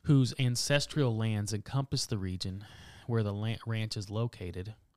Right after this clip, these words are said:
uh, have long believed the area to be fraught with supernatural dangers. They, along with the Navajo, share a rich tradition of stories and beliefs regarding skinwalkers and their entity. The lore suggests that the land around the ranch is a battleground of sorts of these supernatural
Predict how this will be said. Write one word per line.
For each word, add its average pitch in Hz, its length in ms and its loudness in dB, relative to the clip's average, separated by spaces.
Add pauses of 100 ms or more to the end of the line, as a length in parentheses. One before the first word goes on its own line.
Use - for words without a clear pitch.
uh, 98 240 -2
have 107 180 -4
long 117 320 2
believed 117 340 0
the 104 160 -6
area 113 220 0
to 104 80 -4
be - 120 -8
fraught - 380 -2
with 101 160 -8
supernatural 101 760 -2
dangers. 95 600 -8 (160)
They, 104 80 -6
along 120 380 0
with 117 120 -2
the 101 100 -6
Navajo, 110 480 0
share 101 260 -2
a 92 40 -2
rich 107 320 -2
tradition 110 500 0
of 92 100 -8
stories 104 400 -2
and 98 100 -6
beliefs 98 380 -2
regarding 92 360 -6
skinwalkers 95 680 -4
and 92 100 -10
their 98 120 -8
entity. 110 480 -6 (460)
The 110 80 0
lore 117 300 4
suggests 104 500 0
that 101 100 -6
the 87 100 -8
land 110 280 0
around 113 340 0
the 110 80 2
ranch 92 280 -2
is 101 140 -2
a 90 80 -2
battleground 101 760 0
of 107 120 -2
sorts - 440 -4
of 104 160 -6
these 92 160 -4
supernatural 101 720 -2